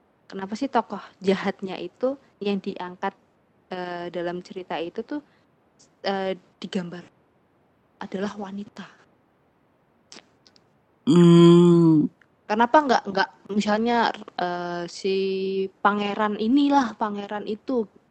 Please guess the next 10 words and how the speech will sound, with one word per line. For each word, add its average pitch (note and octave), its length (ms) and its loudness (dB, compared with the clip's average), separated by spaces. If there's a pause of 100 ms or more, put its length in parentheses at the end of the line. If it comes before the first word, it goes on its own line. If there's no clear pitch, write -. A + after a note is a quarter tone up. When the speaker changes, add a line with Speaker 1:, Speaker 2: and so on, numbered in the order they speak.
Speaker 1:
Kenapa? G#3+ 560 -16 (2500)
Kenapa - 160 -20
Speaker 2:
Mungkin A#3+ 240 0
Speaker 1:
yang D4+ 160 6
Speaker 2:
ini, D4+ 160 6
Bu, C4 240 2
Speaker 1:
digambarkan F3+ 300 -14
Speaker 2:
eh, F#3 100 0
Speaker 1:
adalah A3+ 320 0
Speaker 2:
itu B3+ 220 -2